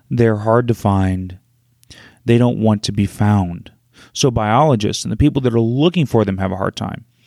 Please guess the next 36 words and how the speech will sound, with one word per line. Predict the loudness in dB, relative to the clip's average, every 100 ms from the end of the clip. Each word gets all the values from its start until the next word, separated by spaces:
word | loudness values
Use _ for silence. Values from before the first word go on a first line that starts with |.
| -20 -20 _
So | -4 0
we | 2 2
use | 2 4 4 2
the | 0
data | 2 2 4 2
from | 0 -8
killed | -2 2 2
lions | 2 2 4 4 2 -2 -6 -14 -20 _
with | -8 -2
a |
mandatory | 0 2 0 0 2 2
check-in | 2 0 0 -2 -4 -6 -10
to | -6
get | -4 -4
age | 0 2 4 2
and | 0
other | -2 0 2
information | 0 0 0 0 0 -4 -6 -12 _ -20 -20 _
from | 0 2
them, | 2 0
include | -4 -10 0 0 2
using | 2 4 2
their | 2
teeth | 2 0 0
and | -2
other | -2
samples. | -2 -2 -2 -4 -12 -18 _ _ _ _ _ _ -20 -20 -20 -20 _ _ _ _
And | 0 2 4 2 -2 -8 _
with | 0 2
that | 2 2
estimate, | 0 0 0
we're | 2 2
looking | 2 2 2
at | 2
a | 2
population | 0 0 2 2 0 -2 -4